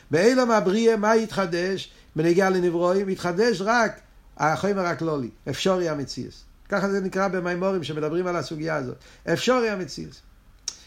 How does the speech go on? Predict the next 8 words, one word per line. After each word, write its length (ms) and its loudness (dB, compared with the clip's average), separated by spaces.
מה 180 6
עבוד 300 2
אפשרי 380 0
המציאס? 680 -8
אפשרי 300 -2
המציאס 480 -2
זה 80 -4
יכולס. 640 -6